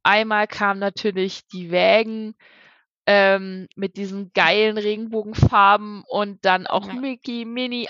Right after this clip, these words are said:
Speaker 1: alle in den neuen Kostümen. Wir haben, ähm, äh, Coco, ähm, äh, gesehen.
Speaker 2: Miguel.
Speaker 1: Mi-, äh, Miguel aus, ja, Miguel aus Coco, so meine ich. Äh,
Speaker 2: Hm.
Speaker 1: ne, Coco war der Affe. <laughs>
Speaker 2: Ne,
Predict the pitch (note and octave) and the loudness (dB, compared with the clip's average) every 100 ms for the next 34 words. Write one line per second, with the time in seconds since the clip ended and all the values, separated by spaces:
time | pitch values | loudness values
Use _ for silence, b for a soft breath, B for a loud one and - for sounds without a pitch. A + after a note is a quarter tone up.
0 | - G#3+ B3 A#3 A3 G#3+ G#3+ A3+ B3 A#3+ | 0 2 4 2 -2 -2 -2 -2 -6 -6
1 | - B3 B3 A#3+ A#3 A3+ A3+ A#3 A3 A3 | -4 -2 -2 -6 -2 0 2 4 2 0
2 | G#3+ G#3+ - G#3 G#3 G#3 G3+ G3+ G3 G3 | -8 -10 0 4 6 6 2 -4 -10 -12
3 | B B B B _ G3+ G3 F#3+ F#3 F3+ | B B B B _ 2 4 4 4 2
4 | - - - G4 - D4+ C#4+ C#4 C4+ - | 0 -2 2 0 2 2 4 4 4 4
5 | A#3+ A#3+ A#3 A#3 A3 G#3+ A3 G#3+ F#3 - | 4 4 4 2 -2 -10 -12 -14 -12 -4
6 | G3+ G3+ G3+ A3+ G#3+ A#3+ A#3 A3 A3 G#3+ | -2 0 -2 -2 0 4 6 6 4 0
7 | G3+ G3 - - - G#3+ G#3 A3+ B3 B3+ | -2 -2 -8 -6 -4 -4 0 4 6 6
8 | - G#3 - - F#3+ G3 - - G3 F#3 | 4 2 -2 0 2 2 -2 -10 -10 -2
9 | G3+ A2+ - A#3+ A3+ G#3 G3+ G#3+ - B | 0 0 -2 -8 -8 -6 -6 -8 -10 B
10 | B B B - G3+ G3 F#3 E3+ F#3+ F3+ | B B B 4 6 6 4 2 -2 -2
11 | A3 G#3 G#3+ G3+ G3+ - - A3+ B B | -4 -2 0 0 0 -2 -2 -6 B B
12 | A3+ G#3+ - - G#3 - G#3 | 2 2 2 0 4 2 2